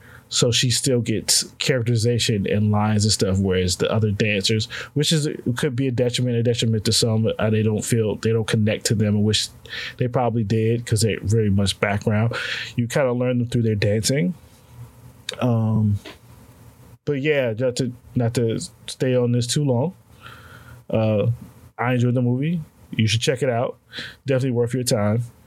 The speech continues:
If, uh, you're looking for something to take a date out to go see, it's very much worth it. Um,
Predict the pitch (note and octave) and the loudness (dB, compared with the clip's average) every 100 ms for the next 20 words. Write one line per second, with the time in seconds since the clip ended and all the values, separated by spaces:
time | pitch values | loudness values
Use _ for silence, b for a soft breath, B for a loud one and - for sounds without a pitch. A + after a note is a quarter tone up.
0 | B B B B - A2+ G#2+ - G#2 G2+ | B B B B 0 0 0 -2 0 2
1 | G#2 A#2 A#2 A#2+ A2 A2+ B2 A2 A2 G#2+ | 2 2 2 0 0 0 0 0 0 0
2 | G#2+ - G#2 F#2+ - B B - A#2+ A2 | 0 0 0 -2 -10 B B -4 -2 0
3 | A2+ A2 A2 A2 A#2 A2 A2 F#2 C3 - | 0 0 0 0 0 0 0 0 -2 -4
4 | - - - - A2 A2+ A2 G#2+ A2 F#2 | -18 -12 -10 -6 0 2 2 0 0 0
5 | F#2+ A#2+ A2+ B B B B B B - | 0 -2 -2 B B B B B B -8
6 | - G2+ G2+ G2 G2 A#2 | -2 2 2 2 2 0